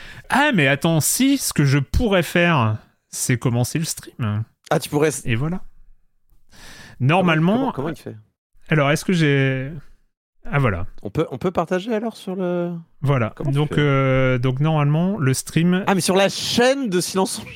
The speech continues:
Speaker 2: Joue. <laughs> C'est ça que tu veux dire ?
Speaker 1: Oui, sur la chaîne de Silence on Joue.
Speaker 2: Ah,
Speaker 1: Alors, euh, le
Speaker 2: il fait
Speaker 1: problème, c'est
Speaker 2: ça.
Speaker 1: que j'ai, j'ai un retour son. C'est une catastrophe.
Speaker 2: Ah, les retours son, c'est, euh,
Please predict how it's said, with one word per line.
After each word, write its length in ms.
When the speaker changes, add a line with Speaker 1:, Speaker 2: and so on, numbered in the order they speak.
Speaker 2:
Joue. 640
<laughs> 0
C'est 100
ça 120
que 60
tu 60
veux 60
dire ? 120
Speaker 1:
Oui, 180
sur 160
la 80
chaîne 260
de 100
Silence 340
on 60
Joue. 260
Speaker 2:
Ah, 140
Speaker 1:
Alors, 140
euh, 340
le 40
Speaker 2:
il 40
fait 60
Speaker 1:
problème, 260
c'est 100
Speaker 2:
ça. 140
Speaker 1:
que 200
j'ai, 220
j'ai 120
un 80
retour 400
son. 460
C'est 420
une 100
catastrophe. 640
Speaker 2:
Ah, 200
les 100
retours 260
son, 180
c'est, 400
euh, 440